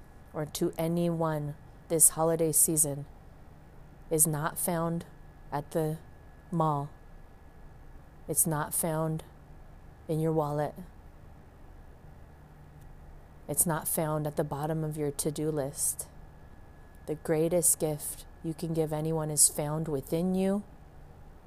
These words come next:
with conscious awareness, and that greatest gift is the gift of presence.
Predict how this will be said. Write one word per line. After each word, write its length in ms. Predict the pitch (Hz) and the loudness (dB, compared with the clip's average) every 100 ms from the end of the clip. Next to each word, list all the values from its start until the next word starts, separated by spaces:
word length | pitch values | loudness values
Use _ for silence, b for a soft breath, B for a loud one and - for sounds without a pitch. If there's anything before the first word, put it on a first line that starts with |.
| - - - | -20 -16 -6
with 240 | 147 - | -4 -4
conscious 580 | - 165 165 - 175 - | -2 0 0 2 2 4
awareness, 500 | 165 151 151 147 - | 4 2 0 2 2
and 140 | 139 | 2
that 240 | 143 - 160 | -4 -6 -2
greatest 540 | 156 156 175 165 - | 0 2 4 2 2
gift 420 | 143 147 - - B B - | 0 -2 -4 -12 B B -4
is 160 | 151 | -2
the 160 | - 143 - | -2 -6 -2
gift 480 | 147 147 - - - - - - - | -2 -2 -4 -10 -14 -16 -16 -12 -4
of 420 | 139 139 135 - - - - - - | -2 -2 -4 -10 -14 -18 -18 -18 -16
presence. 760 | - 147 139 139 143 - - | -6 -2 0 -2 -4 -4 -4